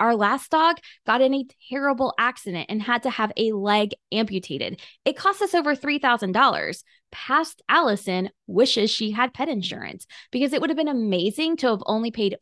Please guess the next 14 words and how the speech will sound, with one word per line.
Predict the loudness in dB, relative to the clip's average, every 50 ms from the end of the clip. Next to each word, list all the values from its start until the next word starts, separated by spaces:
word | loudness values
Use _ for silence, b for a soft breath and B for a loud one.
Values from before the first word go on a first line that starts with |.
| -12 _
five | 0 2 2 2 2
hundred | 0 0 0 -2 -4
dollars | -4 -4 -2 -2 0 0 0 0 0 -2 -6 B B B B B _ 0
for | 0 2
that | 4 2 2 0
type | -2 -4 -4 -2 -2
of | -6 -6 -6
expense. | -10 -10 -10 -12 -4 -4 -4 -4 -4 -10 _ -18 -18 -18 -18 _ _ -8
But | -8 -6 -2
then | -2 0 0
I'm | 0 -2
sitting | -2 -2 -4 -2 -2
here | -2 -2 -4 -4
thinking, | -4 -4 -4 -4 -2 -4 -4 -4